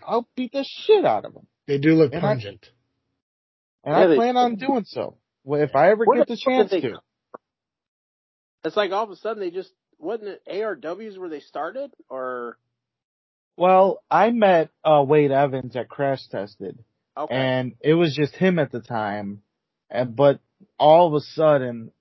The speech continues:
Speaker 1: just out of the woodwork, two more of them showed up and they became the Workhorses. So, and,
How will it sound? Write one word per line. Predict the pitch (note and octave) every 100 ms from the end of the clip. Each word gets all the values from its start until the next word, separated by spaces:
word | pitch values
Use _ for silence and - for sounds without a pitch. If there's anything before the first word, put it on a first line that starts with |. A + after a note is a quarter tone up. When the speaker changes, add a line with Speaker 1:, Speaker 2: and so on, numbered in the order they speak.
| C3
Speaker 1:
just | D3 -
out | B2+ A#3 C#4
of |
the | B3+
woodwork, | G3+ A#3 G#3+ C#3 A2 _ _ _ _ -
two | F#3
more | G3+ G#3 G#3 G3+
of | D#3+
them | B2+ A#2+ A2 G#2+
showed | - A#2+ A#2+
up | A#2 B2
and | B2
they | A#2+
became | A#2+ C#3 C3+
the | A2
Workhorses. | A2 C3 - G#2 G2 - F#2
So, | A2 G#2 G2 - _ _ _ _ _ _ _ _ _ _
and, | D3+ E3+